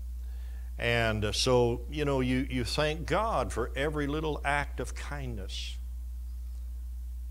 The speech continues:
because they come from God.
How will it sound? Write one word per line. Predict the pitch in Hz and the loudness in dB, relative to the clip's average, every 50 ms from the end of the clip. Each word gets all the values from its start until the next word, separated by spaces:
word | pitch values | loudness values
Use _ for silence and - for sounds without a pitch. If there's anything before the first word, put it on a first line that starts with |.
| - - - - - - - - - - - - - - - - - - | -6 -6 -6 -6 -6 -6 -6 -6 -6 -6 -6 -6 -8 -8 -8 -8 -6 -6
because | 110 107 95 - 120 113 110 107 101 90 | -4 -4 -2 2 4 4 6 6 4 4
they | 113 113 101 | 4 4 4
come | - 113 110 104 101 | 4 2 0 0 0
from | 95 113 117 117 | -2 -2 -2 0
God. | 120 151 170 - - - - - | 0 2 2 2 0 -2 -4 -4